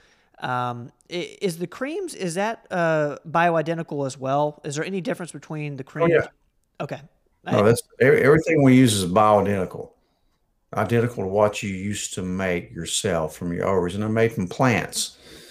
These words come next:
Speaker 2: so they're safe, and they don't have to go through your liver like oral, any form of oral or estrogens or testosterones. You don't want it going through your liver, 'cause it can affect your liver a little bit,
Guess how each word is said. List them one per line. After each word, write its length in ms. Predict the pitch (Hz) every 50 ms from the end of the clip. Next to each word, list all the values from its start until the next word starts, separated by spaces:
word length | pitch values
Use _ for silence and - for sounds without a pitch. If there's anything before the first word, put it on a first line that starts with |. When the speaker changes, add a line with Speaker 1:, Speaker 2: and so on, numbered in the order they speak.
| - _ -
Speaker 2:
so 100 | - -
they're 140 | 87 - -
safe, 640 | - - - 131 123 104 92 90 90 - - - - _ - - - - _ _ _ -
and 260 | - 107 98 95 92
they 100 | 98 107
don't 180 | 107 110 110 110
have 180 | 117 113 107
to 100 | - 104
go 240 | 90 82 117 110 104
through 180 | 104 - - 107
your 200 | 98 95 95 95
liver 580 | 98 104 131 151 139 101 98 95 92 101 - _ _ _ _ _ _ _ _ _
like 240 | - 101 98 95 - -
oral, 360 | - - 131 139 131 - -
any 160 | 139 170 190
form 240 | 175 - - 131 - _ -
of 260 | 110 98 95 87 78
oral 240 | 85 101 107 107 101
or 120 | 101 90
estrogens 580 | 92 104 101 - - 87 82 90 87 87 82 85
or 220 | 82 80 80 - _ _ _ _
testosterones. 920 | - 92 92 - - 113 110 110 113 - - - 98 92 87 87 90 87 - - - - - - _ -
You 120 | 98 95
don't 280 | 87 117 117 117 104 104
want 220 | 107 117 113 107
it 220 | 95 - - -
going 400 | - 101 92 92 92 95 95 95
through 160 | 87 - 101 92
your 180 | 90 87 90
liver, 560 | 90 92 104 110 110 104 - 175 170 - - - - - - - - - - - -
'cause 180 | - 104 85
it 140 | 90 90 -
can 160 | - 92 87
affect 440 | 82 - - 98 95 95 - - -
your 100 | - 95
liver 380 | 95 - - - - - - -
a 60 | -
little 160 | - 95 92
bit, 260 | - - 98 - -